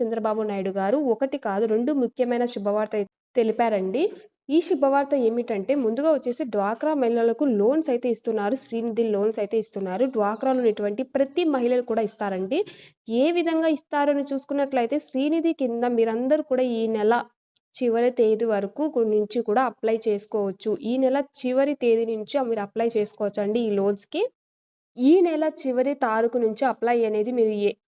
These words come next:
ఏం చేసుకోని అవసరం లేదు. మీ, మీ పైన సీసీలు ఉంటారు కదా, ఏ-, ఏఈ వాళ్ళు ఉంటారు కదా, వాళ్ళే స్వయంగా వచ్చి మీకు అప్లై చేసి ఇస్తారండి. దీనికి మూడు లక్షల రూపాయలు అనేది ఇస్తారు. ముందుగా వచ్చేసి మీ పొదుపులో పది మంది ఉంటారు కదా, డ్వాక్రా గ్రూప్‌లో వచ్చేసి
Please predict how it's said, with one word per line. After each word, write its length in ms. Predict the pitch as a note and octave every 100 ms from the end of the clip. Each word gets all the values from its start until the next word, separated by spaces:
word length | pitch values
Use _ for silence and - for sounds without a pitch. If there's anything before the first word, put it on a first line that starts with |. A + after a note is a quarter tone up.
| -
ఏం 320 | A3 A#3+ D4+ D4+
చేసుకోని 460 | C4+ A#3+ - B3 A#3+
అవసరం 420 | G3+ G3+ A#3 A3
లేదు. 320 | F#3+ F#3 F3+ -
మీ, 340 | A#3+ C#4 D#4 -
మీ 160 | A#3+ B3+
పైన 320 | - B3+ C#4+
సీసీలు 500 | C#4 A#3+ A#3+ B3+ A#3+
ఉంటారు 320 | G#3+ G#3 G#3
కదా, 340 | G#3 F#3 F3+ F3+ - - _ _ -
ఏ-, 160 | G#3 _ -
ఏఈ 480 | G#3+ A3 A3+ A#3 A#3
వాళ్ళు 380 | G#3+ G3+ G3+ G3
ఉంటారు 320 | G3 G3+ F#3+
కదా, 380 | F#3 F3+ F3+ -
వాళ్ళే 340 | G#3+ A#3 D4+
స్వయంగా 480 | D4+ B3+ A3+ B3 C4
వచ్చి 280 | A3+ - D4+
మీకు 220 | C#4+ G#3+
అప్లై 280 | F#3+ A3+ A#3 G#3+
చేసి 240 | G#3 -
ఇస్తారండి. 600 | G#3 - F#3 F3+ F#3 C#4 - - _ _ -
దీనికి 320 | G#3+ D4+ D#4+ E4+
మూడు 220 | C4+ C#4
లక్షల 380 | C4+ C4 D#4+ D#4
రూపాయలు 300 | B3+ B3 B3+
అనేది 180 | B3
ఇస్తారు. 480 | A3+ - - G3+ G3+
ముందుగా 480 | D4 C4+ C4 D4+ F4
వచ్చేసి 440 | D#4 - C4+ C4
మీ 160 | C#4+ A#3+
పొదుపులో 580 | - A3+ A#3+ C#4+ C4+ D4
పది 220 | C#4 A3
మంది 260 | G#3+ A3 B3
ఉంటారు 360 | A3 G#3+ G#3+
కదా, 160 | G3+ G3+
డ్వాక్రా 440 | G3+ G3 G3 A3
గ్రూప్‌లో 380 | G#3 G3 - G3+
వచ్చేసి 460 | F#3 G3+ F#3+ G3+